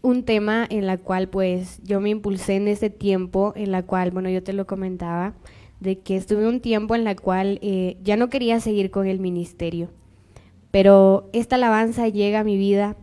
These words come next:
y le digo yo al Señor: "Señor, usa mi vida". Y de algo me di cuenta de que si el Señor tiene algo para nosotros, Él lo da también a su momento.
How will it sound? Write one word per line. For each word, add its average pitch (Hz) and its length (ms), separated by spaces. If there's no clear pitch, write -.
y 220 240
le 208 160
digo 220 200
yo 240 120
al 233 100
Señor: 220 680
"Señor, 214 420
usa 226 260
mi 190 180
vida". 170 320
Y 233 120
de 220 120
algo 262 260
me 277 160
di 262 160
cuenta 240 380
de 233 100
que 233 180
si 226 120
el 202 100
Señor 208 600
tiene 254 340
algo 247 300
para 233 240
nosotros, 202 800
Él 240 240
lo 240 60
da 233 160
también 226 400
a 220 80
su 220 160
momento. 175 640